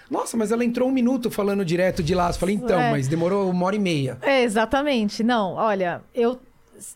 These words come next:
Speaker 2: pra eu fazer uma entrada ao vivo, eu chego pelo menos meia hora antes do que eu vou entrar, mas nisso eu já,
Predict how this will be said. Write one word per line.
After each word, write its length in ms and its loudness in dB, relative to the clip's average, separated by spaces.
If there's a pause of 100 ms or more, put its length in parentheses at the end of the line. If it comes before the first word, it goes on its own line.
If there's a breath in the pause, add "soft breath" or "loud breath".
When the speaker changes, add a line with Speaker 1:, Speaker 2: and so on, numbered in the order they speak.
(200)
Speaker 2:
pra 120 2
eu 40 0
fazer 220 2
uma 120 2
entrada 320 2
ao 60 2
vivo, 220 0
eu 60 0
chego 360 0
pelo 300 0
menos 580 -2
meia 340 2
hora 160 2
antes 220 -2
do 100 -6
que 160 -4
eu 120 2
vou 560 -2 (540)
entrar, 680 0 (380 loud breath)
mas 240 0
nisso 420 0
eu 160 2
já, 180 0